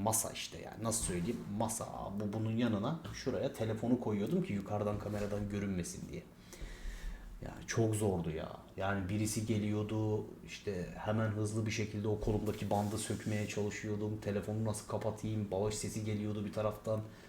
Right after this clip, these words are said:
Sağ olsun Solda Türk birer lira birer lira hayatımı siktiği için çok zordu ya ama çok güzeldi. Çok güzel heyecandı yani. Birilerinden gizli bir şey yapmak ve bu yaptığın şey senin hobin olunca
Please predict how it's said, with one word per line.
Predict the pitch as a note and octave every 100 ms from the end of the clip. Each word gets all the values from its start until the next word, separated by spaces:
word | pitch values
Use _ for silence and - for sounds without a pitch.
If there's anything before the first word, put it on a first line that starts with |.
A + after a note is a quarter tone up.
| -
Sağ | -
olsun | G#2+ G#2 G#2+
Solda | - G#2+ F#2+
Türk | A2 G#2
birer | G#2 G#2 G#2
lira | G#2+ G#2+
birer | G#2+ G#2
lira | G#2
hayatımı | G2 G#2 G#2+ G#2+
siktiği | - - F3+ F3
için | F3+ F3 - - - - - - - - -
çok | - A#2 A2
zordu | G#2 F#2+ F2+
ya | E2+ D#2+
ama | F2 G#2
çok | - A#2 G#2
güzeldi. | F2+ F2 D#2 - - -
Çok | - A2 A2
güzel | G#2+ A2
heyecandı | G2+ G2+ F#2 F2+ F2+ F2
yani. | E2+ E2+ E2+ - -
Birilerinden | G#2 A2+ A2+ A#2 A#2 A#2+ A#2+
gizli | A2+ G#2+ A2+
bir | A2+
şey | - A#2
yapmak | A2 G#2 G2+ F#2+ G#2
ve | G#2+
bu | A2
yaptığın | A2 G#2+ A#2+ A2+
şey | A2+ A2
senin | A2 G#2+
hobin | G#2 A#2 A#2+
olunca | A#2 C3+ C#3+ G#2 G2